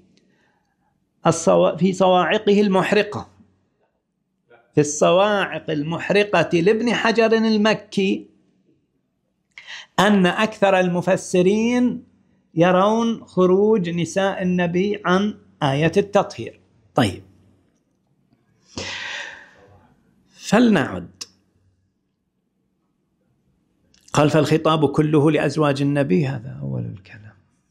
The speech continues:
"ومعهن الأمر والنهي والوعد والوعيد،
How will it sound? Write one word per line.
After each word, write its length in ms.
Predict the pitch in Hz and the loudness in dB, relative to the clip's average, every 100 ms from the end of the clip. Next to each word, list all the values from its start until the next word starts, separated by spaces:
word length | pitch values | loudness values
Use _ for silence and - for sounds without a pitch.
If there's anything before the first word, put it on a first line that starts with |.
| _ _ _ _ _ _ - - - _ - | _ _ _ _ _ _ -20 -20 -20 _ 0
"ومعهن 840 | 127 190 220 190 190 175 247 247 | 2 4 2 2 2 2 4 4
الأمر 460 | 214 196 160 190 208 | 2 0 0 2 2
والنهي 680 | 220 190 135 139 175 202 226 | 2 2 0 -2 0 0 0
والوعد 640 | 202 143 113 156 180 196 | 0 0 -2 -4 -4 -4
والوعيد، 920 | 214 180 160 156 - 208 220 175 - | 0 0 0 -4 -2 -2 0 -2 -6